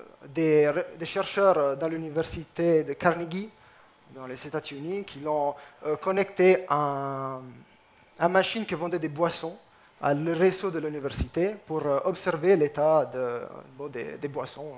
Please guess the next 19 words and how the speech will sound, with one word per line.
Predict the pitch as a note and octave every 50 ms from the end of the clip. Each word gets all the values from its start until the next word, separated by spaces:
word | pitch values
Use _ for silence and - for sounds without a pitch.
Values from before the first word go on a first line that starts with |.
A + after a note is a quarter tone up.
| A#2 - _ - - - - - - - -
des | C#3 E3
coca, | D#3+ - E3+ D#3 - D#3+ E3 F3 F3
des | D#3 D3+ D3
bières | D3 C#3 D3+ D3+ E3+ E3 D#3+
qui | - C#3+
étaient | C3 - C#3+
dans | C3 C3+
la | C#3 C3+
machine, | C3 C3 B2 - - E3 D#3+
pour | D3 C3+
voir | C#3 D3
si | C3 -
c'était, | - B2+ B2+ B2 A#2+ A2+
c'était | - - - C#3
bien | C3+ D3+ C#3+ C3
frais | - D3 C#3+
ou | C3
pas. | - - - - - - - - - - - - - - - _ _ - - -
Euh, | F#3 F#3 F#3 F3+ F#3 F#3 F3+ F3 F3 F3 E3+ D#3+